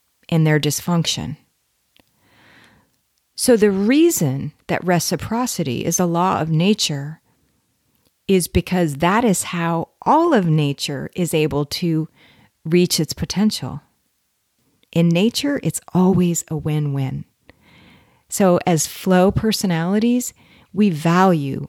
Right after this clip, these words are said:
our energy and we spend it wisely.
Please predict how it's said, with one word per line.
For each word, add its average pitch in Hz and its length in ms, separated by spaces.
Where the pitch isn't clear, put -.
our 151 180
energy 139 680
and 151 180
we 151 100
spend 143 400
it - 160
wisely. 135 640